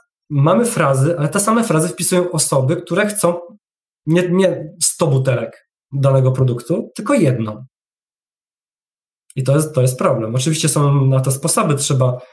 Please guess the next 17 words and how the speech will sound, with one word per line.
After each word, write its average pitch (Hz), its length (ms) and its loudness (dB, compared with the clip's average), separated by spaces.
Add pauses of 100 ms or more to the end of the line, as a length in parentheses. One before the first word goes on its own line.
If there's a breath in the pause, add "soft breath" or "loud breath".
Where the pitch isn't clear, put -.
(320 loud breath)
sprzedać 143 480 -4
jasny 135 240 -2
komunikat, 151 600 -2 (600 soft breath)
że 127 540 2
chodzi 135 340 0
o 139 60 -6
zamówienia 131 460 2
większe, 139 400 0
hurtowe, 131 580 0
że 131 80 0
to 135 120 -2
jest 131 120 0
na 131 60 0
przykład 131 260 -2
tylko 143 200 0
dla 131 180 2
biznesu 127 880 0